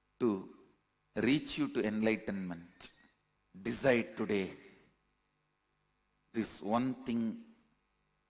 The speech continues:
clearly, strongly, with your whole being. You will become authentic, integrated, responsible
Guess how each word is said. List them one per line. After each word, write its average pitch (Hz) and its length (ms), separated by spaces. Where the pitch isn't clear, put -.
clearly, 123 560
strongly, 113 680
with 104 160
your 113 180
whole 113 260
being. 95 440
You 110 120
will 107 100
become 101 340
authentic, 120 580
integrated, 113 760
responsible 113 840